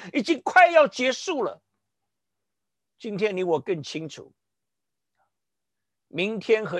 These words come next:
意外，你也不知道哪一个先来。这一次的新冠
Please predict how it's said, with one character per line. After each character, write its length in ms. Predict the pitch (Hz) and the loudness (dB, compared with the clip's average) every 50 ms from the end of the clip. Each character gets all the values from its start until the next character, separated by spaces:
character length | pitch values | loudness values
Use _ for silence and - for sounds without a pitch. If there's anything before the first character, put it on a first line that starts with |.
| - | -8
意 160 | - 202 196 170 | -8 -10 -8 -6
外， 380 | 160 180 170 147 131 123 - _ _ | 0 0 0 -2 -2 -8 -16 _ _
你 160 | - 160 170 | -14 -10 -6
也 100 | 160 147 | -6 -6
不 160 | - - - | -6 -8 -12
知 160 | - - 220 | -12 -12 -10
道 160 | 180 202 175 160 | -6 -4 -4 -4
哪 160 | 139 131 117 | -6 -8 -14
一 80 | 101 | -16
个 100 | 92 107 | -14 -14
先 300 | 135 - - 151 147 139 | -14 -12 -10 -12 -12 -12
来。 220 | 131 - - _ _ _ _ _ _ _ _ _ _ _ _ _ _ _ _ _ _ _ _ _ _ _ _ _ _ _ _ _ _ _ _ _ _ _ _ _ _ _ _ _ _ _ _ _ _ _ _ | -14 -16 -18 _ _ _ _ _ _ _ _ _ _ _ _ _ _ _ _ _ _ _ _ _ _ _ _ _ _ _ _ _ _ _ _ _ _ _ _ _ _ _ _ _ _ _ _ _ _ _ _
这 120 | - 285 | 0 0
一 140 | 233 214 185 | 0 0 -4
次 240 | - - - 254 220 | -10 -10 -8 -6 -4
的 100 | 185 165 | -4 -6
新 380 | - - - 262 233 233 240 | -6 -8 -10 -10 -8 -8 -8
冠 260 | - - 240 214 175 | -2 0 0 0 0